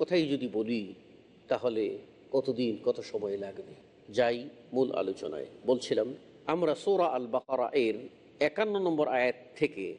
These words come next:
চুয়ান্ন নম্বর আয়াতটার মধ্যে একটি চমৎকার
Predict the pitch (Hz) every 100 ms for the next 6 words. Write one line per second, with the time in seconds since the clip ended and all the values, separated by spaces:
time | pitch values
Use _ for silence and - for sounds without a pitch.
0 | - - - 196 196 180 160 139 - 113
1 | 107 - - 101 - - - - _ _
2 | _ 123 151 120 123 - - - 175 254
3 | - - 127